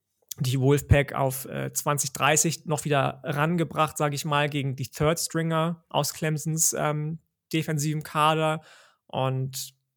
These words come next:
wenn die beiden Touchdowns nicht gefallen wären, hätten wir jetzt über ein dreißig sechs über eine richtige Demontage gesprochen. Und das muss man Clemson schon definitiv zugutehalten und dem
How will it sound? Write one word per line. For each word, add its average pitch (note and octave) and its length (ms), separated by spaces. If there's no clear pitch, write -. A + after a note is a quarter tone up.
wenn C3 140
die C3+ 120
beiden C3+ 260
Touchdowns C#3 380
nicht C3+ 120
gefallen C#3 420
wären, C3+ 220
hätten C#3 160
wir C#3 80
jetzt C#3 160
über C#3 120
ein C3+ 120
dreißig C3 400
sechs - 240
über C3+ 120
eine C3 140
richtige C#3 300
Demontage C3+ 960
gesprochen. D3 640
Und C#3 400
das C#3 120
muss C#3 140
man C3+ 140
Clemson C#3 360
schon C3+ 200
definitiv C#3+ 480
zugutehalten C3 720
und C#2+ 220
dem C#2 280